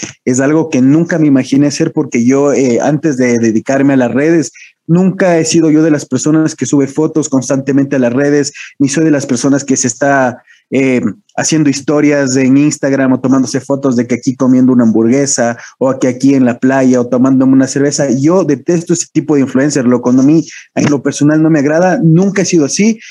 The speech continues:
Eh, más bien siempre he sido una persona que me ha gustado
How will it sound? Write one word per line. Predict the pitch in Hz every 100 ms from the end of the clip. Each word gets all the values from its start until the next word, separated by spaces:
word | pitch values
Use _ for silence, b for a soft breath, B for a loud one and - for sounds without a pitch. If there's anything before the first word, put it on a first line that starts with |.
| B B -
Eh, | 143 139 135
más | 127 147 135
bien | 165 170
siempre | 180 170 151
he |
sido | 147 160
una | 156
persona | 143 123 147 151 156 139 B B _
que | 131
me | 135 131 123 135
ha |
gustado | 123 135 - 143 151